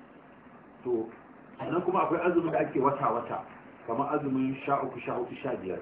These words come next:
Sannan akwai azumin da ake yin sa sati-sati, kamar na Alhamis da na Litinin. Akwai azumin da ake yin sa da fashin kwana ɗaiɗai, kamar azumin Annabi Dauda,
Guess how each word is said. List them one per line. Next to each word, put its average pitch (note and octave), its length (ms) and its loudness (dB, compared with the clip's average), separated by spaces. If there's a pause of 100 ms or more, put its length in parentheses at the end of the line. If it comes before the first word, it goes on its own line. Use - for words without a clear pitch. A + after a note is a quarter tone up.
(600)
Sannan B2 160 0
akwai E3+ 280 2
azumin F3 340 6
da D#3 100 4
ake D#3 200 2
yin D3+ 360 2
sa C#3 300 4 (460)
sati-sati, C#3 800 2 (360)
kamar C3+ 220 0
na E3 180 0
Alhamis C#3 420 0 (180)
da A#2 100 2
na B2+ 100 4
Litinin. G2+ 440 -2 (600)
Akwai - 280 -4
azumin E3 360 4
da - 80 0
ake D3 200 -2
yin D#3 220 0
sa C#3 80 -6
da A2+ 100 -2
fashin D3+ 400 0
kwana B2 380 0
ɗaiɗai, B2 320 -2 (240)
kamar A#2+ 260 -4
azumin B2+ 340 -2
Annabi A2+ 360 -4
Dauda, A#2 480 2